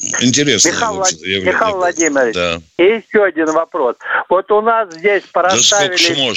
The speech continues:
Speaker 2: все
Speaker 3: и все один интереснее
Speaker 2: Сейчас.
Speaker 3: другого.
Speaker 2: Все вот
Speaker 1: Ну,
Speaker 2: вышки
Speaker 1: давайте.
Speaker 2: пораставили, у нас мобильная связь же иностранная.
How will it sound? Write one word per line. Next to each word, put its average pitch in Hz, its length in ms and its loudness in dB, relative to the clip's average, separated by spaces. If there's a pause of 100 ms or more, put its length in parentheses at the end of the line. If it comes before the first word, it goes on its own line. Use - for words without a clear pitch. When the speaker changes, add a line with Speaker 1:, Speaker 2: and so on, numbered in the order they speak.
Speaker 2:
все 185 100 2
Speaker 3:
и 101 40 0
все 123 240 2
один 120 220 -2
интереснее 117 680 -2
Speaker 2:
Сейчас. 95 120 -10
Speaker 3:
другого. 82 560 -6 (1000)
Speaker 2:
Все 226 220 2
вот 214 140 0
Speaker 1:
Ну, - 80 2
Speaker 2:
вышки 220 240 2
Speaker 1:
давайте. 135 280 0
Speaker 2:
пораставили, 156 920 0
у 156 140 -2
нас 180 280 -2
мобильная 180 560 0
связь 226 280 -2
же 165 140 0
иностранная. 135 960 -2